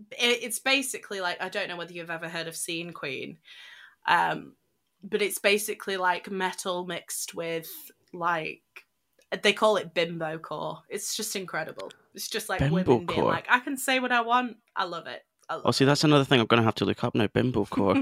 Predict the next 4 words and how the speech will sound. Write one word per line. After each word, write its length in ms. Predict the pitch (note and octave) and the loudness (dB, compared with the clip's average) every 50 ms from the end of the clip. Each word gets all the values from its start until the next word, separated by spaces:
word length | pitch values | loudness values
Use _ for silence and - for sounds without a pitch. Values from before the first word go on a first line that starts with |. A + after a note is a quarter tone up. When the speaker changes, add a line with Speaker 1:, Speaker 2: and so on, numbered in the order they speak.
| C4+ - | 2 2
Speaker 1:
<laughs> 40 | D#4 F4 F4 - C#4 C#4+ C#4 - C4+ C4+ - - C4+ B3+ _ - B3+ C4+ - _ - C4 _ _ _ _ _ - - _ _ _ _ _ - - | 0 0 0 -2 -6 -8 -8 -8 -10 -10 -10 -12 -14 -14 _ -14 -16 -16 -16 _ -20 -20 _ _ _ _ _ -20 -20 _ _ _ _ _ -6 -2
Speaker 2:
Okay, 320 | - A3+ - - D3 F3 A3 - | -2 0 4 6 6 6 6 4
<laughs> 40 | |
that's, 240 | - - - - - | 4 4 4 4 2